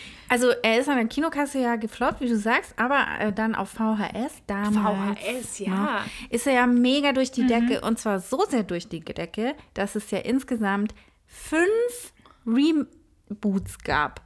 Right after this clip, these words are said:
Speaker 1: Also
Speaker 2: Äh,
Speaker 1: es gibt
Speaker 2: Sequel,
Speaker 1: sechs,
Speaker 2: ja.
Speaker 1: s-, genau, es gibt Teil, bis Teil sechs Sequel und jetzt noch ein Reboot fürs, ähm, Fernsehen, ich glaube sogar von
Speaker 2: Mhm.
Speaker 1: zweitausendsiebzehn, also noch gar nicht mal so alt.
Speaker 2: Ja.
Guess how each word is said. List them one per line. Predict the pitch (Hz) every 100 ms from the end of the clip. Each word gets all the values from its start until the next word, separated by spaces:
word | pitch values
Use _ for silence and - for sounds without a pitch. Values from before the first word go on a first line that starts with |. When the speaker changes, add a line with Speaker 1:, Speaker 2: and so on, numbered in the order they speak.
| -
Speaker 1:
Also | 208 180 190
Speaker 2:
Äh, | 214 - - -
Speaker 1:
es | 208
gibt | 233 -
Speaker 2:
Sequel, | - 285 208
Speaker 1:
sechs, | 226 320 240
Speaker 2:
ja. | 214 190 - - -
Speaker 1:
s-, | - -
genau, | 208 208 151
es | -
gibt | 208 - - - -
Teil, | - 214 208
bis | - 262
Teil | - 226 220 185
sechs | 196 330 - -
Sequel | 277 - 359 392 -
und | 254 320 -
jetzt | 262 262
noch | 247 262 262 -
ein | 233 233 233 220
Reboot | 226 226 226 214
fürs, | - 220 208 202 214 - -
ähm, | 196 185 180 175 - - -
Fernsehen, | - 196 247 392 381 359
ich | 302
glaube | 254 247
sogar | 240 233
von | 220 220
Speaker 2:
Mhm. |
Speaker 1:
zweitausendsiebzehn, | 233 226 226 208 208 214 - 190
also | 185 190
noch | 180
gar | 220
nicht | 240
mal | 220
so | 202
alt. | - 170 160 - - - -
Speaker 2:
Ja. | 226